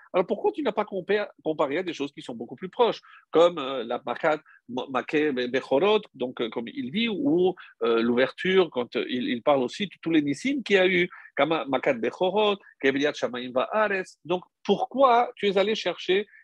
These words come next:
ces deux versets ? Donc, encore une fois, la question, euh, reste,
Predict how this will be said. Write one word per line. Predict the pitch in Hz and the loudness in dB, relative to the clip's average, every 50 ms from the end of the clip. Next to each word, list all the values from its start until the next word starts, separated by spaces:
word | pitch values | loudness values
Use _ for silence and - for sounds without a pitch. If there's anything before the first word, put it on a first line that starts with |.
| _ | _
ces | - - 160 | -4 -2 0
deux | 143 165 175 | 2 2 2
versets ? | 160 143 - - - 139 147 - _ - - - _ - | 0 -2 -4 -2 -4 -4 -4 -4 _ -16 -20 -20 _ -10
Donc, | 123 131 196 247 247 214 - - - | -2 0 0 0 0 -2 -6 -6 -2
encore | 156 165 165 - 226 220 196 | -2 -2 2 2 2 2 2
une | 185 170 160 | 0 -4 -6
fois, | - - - 175 170 170 190 - - - | -12 -10 -4 -2 -2 -2 -2 -6 -8 -8
la | 127 135 143 165 170 | -4 -2 0 0 0
question, | - - 170 165 - - - 220 214 202 202 214 - - | 0 0 -2 -2 -4 -8 -6 -6 -6 -6 -6 -10 -6 -2
euh, | - 135 131 123 | -2 0 0 0
reste, | 127 165 190 185 165 - - - | 2 2 2 2 0 -4 -4 -6